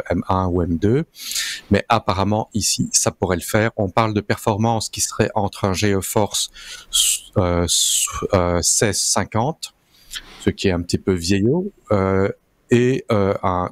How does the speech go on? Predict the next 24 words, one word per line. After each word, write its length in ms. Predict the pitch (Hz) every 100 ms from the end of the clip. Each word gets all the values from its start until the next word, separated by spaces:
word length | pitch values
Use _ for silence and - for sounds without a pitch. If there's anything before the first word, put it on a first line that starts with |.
| -
trente 380 | - 113 110 -
cinquante, 640 | - 113 - 104 127 143
ce 120 | - -
qui 220 | - 101
est 40 |
plus 220 | - -
récent. 600 | 110 98 - 110 110 131 - - - - - - -
Donc, 240 | 107 147 - - _ _ -
apparemment, 500 | 107 110 101 113 135 -
pour 180 | 98
un 60 | 104
graphique, 440 | 98 101 - 104 - 113
euh, 180 | 98
pour 220 | 92 101 98
un 60 |
chipset 300 | 95 - - 90
graphique 380 | 95 - -
intégré, 440 | 95 - 92 92 110
ça 160 | -
pourrait 340 | 92 - 87 98
être, 280 | - - 95
euh, 460 | 90 90 90 92 - _
plus 360 | - 165 - -
que, 580 | - 92 92 92 90 87